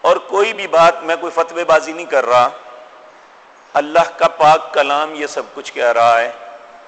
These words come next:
اور اہل ایمان کی صفت بیان کی، "انما کان قول المؤمنین"، بے شک ایمانداروں کی بات تو یہ صرف ہوتی ہے، "اذا دعوا الی اللہ ورسولہ"، جب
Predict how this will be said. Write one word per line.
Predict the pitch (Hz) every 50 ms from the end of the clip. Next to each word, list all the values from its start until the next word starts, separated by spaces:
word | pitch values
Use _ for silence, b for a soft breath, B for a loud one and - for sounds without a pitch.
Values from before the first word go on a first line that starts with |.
| - - - - - - _ _ _ b b b b b b b b -
اور | - 147 185 185 170 - -
اہل | 165 - 170 165 180 175 170
ایمان | 165 170 170 170 175 190 190 190 185
کی | - 165
صفت | - - 214 - - -
بیان | 147 151 151 156 160 165 156
کی، | 139 - 139 185 262 262 - - - - - - - _ - - _ _ - _ _ -
"انما | 170 196 202 190 185 175 165 170 180 180
کان | 170 - 208 226 214 180 170
قول | 165 - 190 185 180 160 156
المؤمنین"، | 156 147 151 151 151 156 160 160 156 165 175 190 208 220 247 269 254 - - - - - - b b b b b b b b b b
بے | - - 143 196 214
شک | 233 - 233 - - -
ایمانداروں | - 170 185 180 180 185 196 190 180 170 165 170 170 180 196 202
کی | 196 - 190
بات | 170 131 143 151 160 165 - -
تو | 185 165
یہ | 143 139 180 180
صرف | 170 - 170 151 143 - - -
ہوتی | 135 143 - - 170 165 175
ہے، | 185 214 247 262 - B B B B B B -
"اذا | 170 202 196 214 220 220 196 - -
دعوا | 165 165 165 190 202 196 190 -
الی | 165 160 156 165
اللہ | 170 170 165 175 190 208 202 190 180 170
ورسولہ"، | 160 160 156 156 147 143 - 170 170 175 175 185 208 202 226 233 247 262 269 269 B B B B B B B B - - - - - -
جب | - - 214 254 269